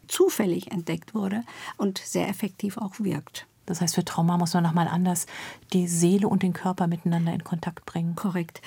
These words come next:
Speaker 1: Es gibt natürlich die anderen traumatherapeutischen, äh, Methoden wie Verhaltenstherapie oder auch andere. Also es gibt verschiedene Wege, die nach Rom führen. Und ein Weg wäre dann E M D R.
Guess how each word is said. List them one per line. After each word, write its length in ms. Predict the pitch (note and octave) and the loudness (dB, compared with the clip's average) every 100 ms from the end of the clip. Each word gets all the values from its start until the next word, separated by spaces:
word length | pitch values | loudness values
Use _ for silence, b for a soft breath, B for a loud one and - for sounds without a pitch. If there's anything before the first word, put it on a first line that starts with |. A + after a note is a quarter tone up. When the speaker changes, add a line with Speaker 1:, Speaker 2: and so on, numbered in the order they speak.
| B - | B -6
Speaker 1:
Es 120 | - | -2
gibt 140 | C#4+ | 4
natürlich 320 | C4 - G3+ | 4 4 -2
die 140 | - - | 0 0
anderen 280 | A#3 C4 B3 | 2 2 0
traumatherapeutischen, 1300 | B3+ A#3+ A#3 - A3+ A#3 A#3 A#3 A#3+ G#3+ A#3+ A3+ A#3 A#3+ | 2 2 2 -2 -4 -2 -2 -2 -2 0 2 2 2 0
äh, 80 | |
Methoden 580 | A3 A3 - A3 A3 G#3 | 0 0 0 0 2 2
wie 340 | G#3 G3+ G3+ - - | 2 2 0 -2 -4
Verhaltenstherapie 1000 | - F3 G#3 C4 A#3+ - A3+ G3+ G3+ G3+ | -2 0 0 2 0 2 0 0 0 0
oder 180 | F#3+ F#3 | 0 0
auch 100 | F3 | -2
andere. 460 | - A#3 A#3+ A3 A3 B B - | 0 2 2 0 -4 B B -2
Also 160 | F#3+ | 0
es 120 | G3 - | 0 0
gibt 140 | C4 | 2
verschiedene 460 | A3+ - B3 B3 G#3 | 0 4 4 6 4
Wege, 200 | G#3+ G#3 | 2 2
die 120 | G3 | 2
nach 240 | F#3 E3 | 2 2
Rom 240 | E3+ D#3+ E3+ | 2 2 2
führen. 320 | - E3 - | -2 -2 -2
Und 240 | - F#3+ | -2 -2
ein 280 | - G3 G3+ | 2 2 4
Weg 240 | G3 F#3 F3+ | 4 4 2
wäre 240 | F3 E3+ | 2 0
dann 180 | E3+ F3 | 0 0
E 140 | F3 | -2
M 160 | F3 F3 | -2 -2
D 140 | F#3 | -4
R. 280 | - D3+ | -4 -6